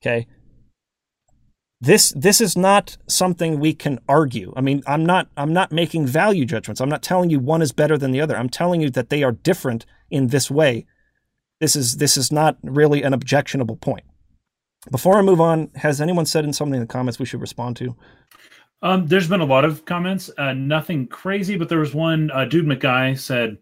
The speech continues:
Speaker 2: he, well, I mean, this is, this isn't what you're talking about right now. This is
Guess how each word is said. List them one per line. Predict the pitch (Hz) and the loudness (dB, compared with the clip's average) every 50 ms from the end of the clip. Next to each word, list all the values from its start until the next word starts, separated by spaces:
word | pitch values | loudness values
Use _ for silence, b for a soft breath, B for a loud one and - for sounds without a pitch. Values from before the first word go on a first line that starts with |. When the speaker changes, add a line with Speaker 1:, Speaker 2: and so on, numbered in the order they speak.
| _ _ _ _ _ _ _ _ _ _ _ _ _ _ _ _ _ _ | _ _ _ _ _ _ _ _ _ _ _ _ _ _ _ _ _ _
Speaker 2:
he, | - 160 139 131 123 120 117 117 113 110 - | -8 -6 -4 -2 -2 -2 -4 -4 -6 -8 -4
well, | 143 131 143 143 135 131 131 | 2 4 6 6 6 6 4
I | 131 139 | 2 2
mean, | 139 135 127 123 | 2 2 2 2
this | 131 147 143 - | 2 2 2 2
is, | 143 123 - - - | 0 -2 -4 -6 -4
this | - 165 160 135 | 2 2 2 4
isn't | 180 165 180 160 | 2 0 0 0
what | 147 139 | 0 -2
you're | 117 - | -4 -4
talking | - 127 123 | -2 -2 0
about | 120 110 | 0 0
right | 110 110 104 | 0 -2 -2
now. | 101 104 101 98 90 87 | -2 -4 -6 -6 -8 -10
This | 90 107 - - - | -10 -10 -10 -10 -12
is | 95 - | -18 -18